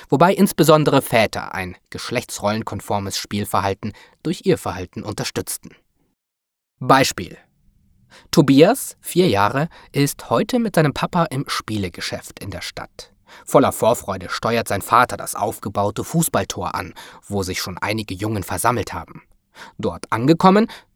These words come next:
ist Tobias verschwunden. Sein Vater findet ihn aber kurze Zeit später im Nebengang, wo er freudig einen Puppenwagen vor sich herschiebt. "Schau mal, Papa", ruft Tobias und hebt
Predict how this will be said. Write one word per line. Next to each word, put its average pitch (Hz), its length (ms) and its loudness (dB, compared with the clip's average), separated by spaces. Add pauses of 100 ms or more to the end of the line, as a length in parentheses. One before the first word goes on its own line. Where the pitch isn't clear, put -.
(140)
ist - 340 -8 (100)
Tobias 123 480 -6
verschwunden. 156 760 -2 (540)
Sein 175 300 -4
Vater - 400 -6
findet 190 320 -2
ihn 135 120 0
aber 190 160 -2
kurze 196 360 -2
Zeit 151 220 2
später 113 340 -2
im 135 100 -6
Nebengang, 139 600 -6 (320)
wo 98 140 -10
er - 140 -12
freudig 143 540 -4
einen 139 180 -6
Puppenwagen 92 640 -4
vor 107 160 -6
sich - 200 -8
herschiebt. - 520 -12 (640)
"Schau 247 220 2
mal, 240 160 6
Papa", - 380 -2 (200)
ruft - 360 -10
Tobias 95 460 -8 (200)
und 92 240 -10
hebt 104 260 -6